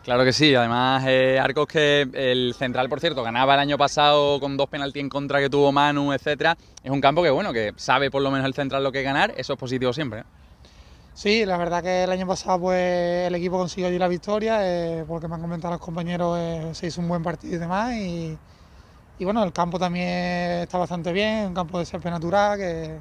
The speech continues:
Speaker 2: que a todos, bueno, los que, los que jugamos a fútbol, pues, nos gusta, eh, y, y creo que puede ser un, un hándicap a favor, porque, bueno,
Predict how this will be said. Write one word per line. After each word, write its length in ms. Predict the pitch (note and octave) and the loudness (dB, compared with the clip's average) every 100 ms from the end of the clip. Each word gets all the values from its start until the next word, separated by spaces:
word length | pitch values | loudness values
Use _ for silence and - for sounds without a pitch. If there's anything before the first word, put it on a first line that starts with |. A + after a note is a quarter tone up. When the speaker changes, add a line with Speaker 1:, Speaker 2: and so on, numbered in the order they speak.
| D3+ | -12
Speaker 2:
que 60 | F3+ | -12
a 20 | |
todos, 360 | C#3 E3+ E3+ E3+ | -6 -4 -2 -2
bueno, 200 | E3+ F3 | -2 -6
los 120 | D#3 | -8
que, 420 | - D#3+ D3+ D#3+ - - - - - | -8 -8 -6 -8 -10 -16 -20 -20 -10
los 100 | E3+ | -4
que 80 | F3+ | 0
jugamos 200 | F3 E3+ | 0 0
a 20 | |
fútbol, 300 | - F#3 F3+ | 0 0 0
pues, 340 | E3 F3 F3 E3+ | 0 -2 -2 -4
nos 140 | E3+ | -4
gusta, 580 | D#3 G3 - A#3+ A3 E3+ | -4 -4 -4 -6 -4 -4
eh, 380 | E3 D#3+ D#3 D3+ - - - - - - | -4 -4 -6 -8 -12 -20 -20 -20 -14 -8
y, 60 | |
y 40 | E3 | -4
creo 180 | E3+ E3 | -2 -2
que 140 | E3+ | -4
puede 180 | E3 E3 | -2 -4
ser 140 | G3 | -4
un, 420 | E3+ E3+ E3+ E3 F3 | -4 -4 -4 -4 -4
un 120 | E3+ | -2
hándicap 340 | E3+ E3+ E3 | -2 -2 -4
a 40 | D#3+ | -2
favor, 320 | E3+ E3+ F3+ | -2 0 -2
porque, 300 | F#3 F3+ G3 | -6 -8 -8
bueno, 240 | D#3+ F#3 | -8 -8